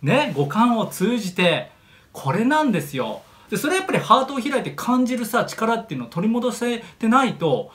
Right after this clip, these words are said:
感じ取れないよね。もう、見抜けますよ、それ。で、なんで見抜けるようになったかっつったら、いっぱい失敗してきたからだろう。人とコミュニケーション取ってさ、本当に僕はね、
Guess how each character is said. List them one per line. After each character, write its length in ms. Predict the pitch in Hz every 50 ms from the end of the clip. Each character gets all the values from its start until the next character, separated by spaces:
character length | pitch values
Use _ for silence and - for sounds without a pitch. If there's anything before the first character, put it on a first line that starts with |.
| - -
感 260 | - - 285 311 311
じ 120 | 254 254 -
取 200 | - - 220 285
れ 40 | 302
な 160 | 254 147 113
い 40 | -
よ 80 | -
ね。 340 | 123 156 185 196 196 190 - _ - _ _ - - -
も 140 | 226 185 147
う、 40 | - - - - - _ _ -
見 200 | 175 185 247 311
抜 120 | 392 415
け 120 | - 370
ま 140 | 359 392 -
す 120 | - - 143
よ、 100 | 139 139
そ 100 | - 127
れ。 300 | 123 120 110 - - - - _ _ _ _
で、 220 | - 226 190 - - - -
な 140 | 277 359 392
ん 40 | 381
で 80 | 339
見 100 | 233 208
抜 120 | 202 214 208
け 80 | 240
る 60 | 196
よ 0 |
う 20 | 180
に 60 | 151
な 100 | 143 143
っ 60 | 139
た 100 | 139 127
か 100 | 123 117
っ 40 | -
つ 80 | - -
っ 40 | -
た 120 | - 143
ら、 260 | 170 151 120 110 - - - - - -
い 120 | - 247 240
っ 60 | - - -
ぱ 120 | - 349
い 80 | 320 240
失 320 | - - - 269 277 277 - -
敗 180 | 339 349 330
し 120 | 269 - -
て 120 | 339 349
き 80 | 339 -
た 120 | - 277
か 80 | 262 226
ら 100 | 190 170
だ 100 | 147 135
ろ 300 | 123 113 110 110 - -
う。 40 | - _ _ _ _ -
人 220 | - - - 185
と 100 | 185 185
コ 140 | - - 175
ミ 100 | 226 254
ュ 20 |
ニ 100 | 269 277
ケ 100 | 247 285
ー 40 | 262
シ 80 | - -
ョ 80 | 190
ン 40 | 185 185
取 140 | 269 302 294
っ 20 |
て 100 | - 220
さ、 400 | 196 - 262 269 208 160 - 147 -
本 240 | - 156 156 160 156
当 80 | 165
に 100 | 156 160
僕 240 | 143 139 151 143 165
は 100 | 143 131
ね、 300 | 135 180 226 247 233 -